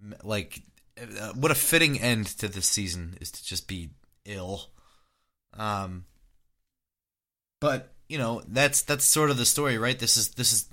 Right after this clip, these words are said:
the last game of the year for the Giants, who have clinched not making the playoffs fairly early. Um, potentially the last time we see a bunch of faces, right? I mean,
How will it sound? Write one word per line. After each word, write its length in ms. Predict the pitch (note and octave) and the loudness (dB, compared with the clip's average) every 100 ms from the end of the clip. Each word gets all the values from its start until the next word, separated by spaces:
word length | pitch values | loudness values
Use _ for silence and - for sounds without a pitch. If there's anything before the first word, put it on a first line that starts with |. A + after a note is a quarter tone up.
| - - - _ _ _ _ - | -20 -20 -20 _ _ _ _ -10
the 340 | A#2+ G#2+ G#2 F#2+ | -6 -4 -4 -4
last 420 | A2+ C3+ C#3 - | 0 2 2 2
game 180 | C3+ B2 | 2 2
of 80 | |
the 60 | G#2+ | -2
year 160 | G2+ G2+ | -4 -4
for 100 | G2+ | -6
the 80 | F#2+ | -6
Giants, 380 | G2+ G2 G2+ | -4 -2 -2
who 120 | - F#2+ | -4 -4
have 300 | F2 - - - - - _ - | -8 -10 -16 -20 -20 -20 _ -10
clinched 640 | - F3 D3+ B2+ - - | -2 4 6 6 2 0
not 260 | A#2 A2 G2+ | 0 0 0
making 300 | G#2 F#2+ F#2 | -4 -4 -8
the 80 | F2 | -6
playoffs 680 | F2+ F2 F#2 G#2+ - - - - | -6 -4 -4 0 0 0 -4 -18
fairly 500 | - - G2 F2+ F2+ | -10 -6 -6 -6 -6
early. 440 | E2+ G2 G#2 B2 B2+ - - - _ _ _ A2+ | -6 -6 -4 -4 -6 -20 -20 -20 _ _ _ -8
Um, 540 | A2 G2+ G2 G2 F2+ - - - _ _ _ _ _ - | -4 -2 -4 -6 -8 -14 -20 -20 _ _ _ _ _ -10
potentially 460 | C#3+ C3+ C#3 C#3 C3+ | -4 0 2 2 2
the 100 | B2 | 2
last 300 | B2 B2 - | 2 2 0
time 160 | B2 | 0
we 80 | A2+ | 2
see 200 | - B2 | 2 2
a 60 | G#2+ | 2
bunch 240 | D3 F#3 | 2 0
of 80 | - | 0
faces, 400 | G2 F2+ F2 E2+ | -2 0 0 0
right? 320 | G#2 D3 - | 0 0 0
I 40 | |
mean, 340 | G2 F#2+ F2 | -6 -6 -8